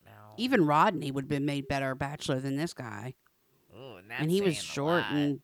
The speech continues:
Speaker 2: yeah, he was the, and he was the
Speaker 1: Puppet
Speaker 2: underdog of them
Speaker 1: owl.
Speaker 2: all. He was the true underdog.
Speaker 1: Yeah.
Speaker 2: Yeah, I
Speaker 1: Yeah,
Speaker 2: don't,
Speaker 1: for
Speaker 2: I don't
Speaker 1: real.
Speaker 2: know. I really don't know what the draw was, except maybe they thought they saw a, a,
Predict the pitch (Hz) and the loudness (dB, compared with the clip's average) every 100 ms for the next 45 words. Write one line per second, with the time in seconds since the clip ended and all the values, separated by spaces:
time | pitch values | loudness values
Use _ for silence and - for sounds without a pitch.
0 | _ - 170 180 175 143 147 147 185 185 | _ -4 0 2 2 0 -4 -6 -4 0
1 | 175 165 _ 151 147 147 - - 156 165 | -2 -4 _ -2 0 -2 -6 2 4 6
2 | 208 208 165 - 156 139 - - - 196 | 6 4 4 2 2 2 -4 -2 4 6
3 | 190 160 143 147 143 139 131 135 139 247 | 6 6 4 2 0 0 0 -2 -2 -2
4 | 262 - 214 208 135 139 139 120 101 104 | -2 -6 -2 0 2 2 0 -2 -6 -14
5 | _ _ _ _ _ _ _ _ _ - | _ _ _ _ _ _ _ _ _ -4
6 | 143 135 170 160 - - 131 147 156 127 | 0 4 6 4 0 -10 -2 2 4 2
7 | 127 147 147 143 143 - _ _ _ _ | -2 0 0 0 -4 -14 _ _ _ _
8 | 151 156 165 160 160 127 143 135 147 123 | -2 0 2 2 2 2 0 -2 -2 0
9 | 123 120 120 123 143 - 156 - 151 - | 0 -2 -2 -6 -8 -8 -8 -4 -6 -4
10 | 151 147 147 147 147 - 147 131 147 147 | 0 0 0 0 0 2 4 2 0 0
11 | 160 147 147 135 - 139 131 143 | 4 6 6 4 2 0 0 -2